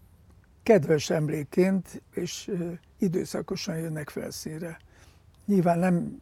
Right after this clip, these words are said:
az ember nem arra koncentrál, hogy a meghalt barátaival töltse el a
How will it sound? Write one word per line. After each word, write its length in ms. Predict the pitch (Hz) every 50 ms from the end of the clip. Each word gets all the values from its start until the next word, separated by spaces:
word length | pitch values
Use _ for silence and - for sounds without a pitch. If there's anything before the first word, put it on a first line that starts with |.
| - - -
az 160 | 240 185 170
ember 220 | 190 180 180 180
nem 120 | 180 180 170
arra 220 | 160 156 151 147
koncentrál, 640 | - - 165 156 143 - 175 156 151 - - 165 151
hogy 200 | 151 160 151 160
a 80 | 156 151
meghalt 380 | 151 165 160 - - 160 151
barátaival 840 | 139 156 165 151 - - - - - 160 165 156 165 156 147 156 - - - - _ _
töltse 360 | _ - 175 156 143 - - 170
el 100 | 160 160
a 160 | 160 156